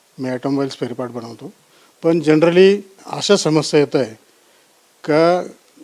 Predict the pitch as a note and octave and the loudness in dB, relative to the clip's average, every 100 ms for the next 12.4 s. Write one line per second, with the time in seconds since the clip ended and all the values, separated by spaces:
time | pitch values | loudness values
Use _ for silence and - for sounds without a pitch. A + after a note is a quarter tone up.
0 | - C3+ D3 E3 E3+ F3 F3 F3+ E3 D#3+ | -10 -2 4 4 6 4 4 2 0 0
1 | D#3 D3+ E3 D#3+ D3+ C#3+ D3 C3 - _ | 0 -2 -6 0 0 0 -2 -4 -8 _
2 | C3 _ _ _ _ - D3 D#3 D3+ E3 | -20 _ _ _ _ -8 -4 -4 -4 -6
3 | D3+ E3 E3 D#3 D3 D3+ D3 D#3+ C#3 D3 | -2 0 0 0 -4 -4 -4 -2 0 0
4 | D#3+ G3+ F#3+ C#3 C#3+ E3 C#3+ B2+ C#3 _ | -2 -6 -6 -4 -2 -2 -2 -4 -8 _
5 | _ _ _ _ C3 C#3 D3 D#3 E3 F#3 | _ _ _ _ -6 -2 0 -2 -4 -12
6 | G3+ F#3+ F3 C#3+ - D3+ D3+ C3+ - D#3 | -20 -20 -20 -20 -20 -18 -14 -16 -6 0
7 | D#3+ D#3+ D3+ C3 C#3+ D#3+ D3 D3+ D#3 C#3+ | 0 0 -4 -2 -2 -2 0 2 2 4
8 | D3+ C#3+ D3 C#3 D3 C#3+ C3 A#2+ A#2 A#2 | 2 2 0 -2 -2 -2 -4 -4 -8 -14
9 | A#2 - C#3 C3+ C3 - - _ - C3+ | -18 -10 -6 -6 -8 -12 -20 _ -8 -4
10 | C#3 D#3 D3 C3+ D3 C3 C3 A#2+ B2+ D3+ | -2 -2 -4 -2 -2 -2 -6 -10 -12 -18
11 | _ B2+ B2+ - C#3+ C#3 C#3 D#3+ D#3+ - | _ -18 -18 -8 -6 -4 -4 -4 -6 -6
12 | D#3 D3 C3+ | -4 -2 -4